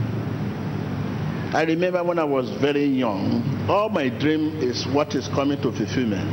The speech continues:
I can, when something happened to me, I will remember, "Ah, I dream it." When I was in secondary school those days, those dreams I used to have,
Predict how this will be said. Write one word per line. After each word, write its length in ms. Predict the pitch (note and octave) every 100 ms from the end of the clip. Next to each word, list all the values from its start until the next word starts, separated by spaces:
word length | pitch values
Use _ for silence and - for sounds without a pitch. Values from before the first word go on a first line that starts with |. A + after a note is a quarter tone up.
| - - - - - - - F#2+
I 100 | C3
can, 380 | C#3 C3 B2 A#2 - - - - - - - - -
when 100 | E3
something 300 | F3 E3+ E3+
happened 240 | D#3+ E3+ D#3
to 20 | C#3+
me, 180 | D3+
I 80 | D3
will 100 | C3
remember, 360 | B2 B2 C#3 C#3+
"Ah, 480 | D#3+ A3 E4 C3+ A#2+
I 100 | A#2
dream 340 | A2 C3+ B2+
it." 180 | G2 - - - - - - - - - - - - - - - - - - - - - - - - - - -
When 140 | C3 D3
I 40 |
was 260 | C3+ B2+ C3
in 80 | A#2
secondary 920 | - - - - - D#3 E3 D#3 D#3+
school 260 | - C#3+
those 340 | C3 C#3+ C3+ A#2
days, 360 | A#2+ F#2 G2 A2+ - - - - - -
those 200 | D3 F3+ - C#3+
dreams 240 | E3+ E3
I 80 | D3
used 320 | B2+ C#3+ -
to 120 | C#3
have, 460 | C3+ E3 E3+ B2 C3+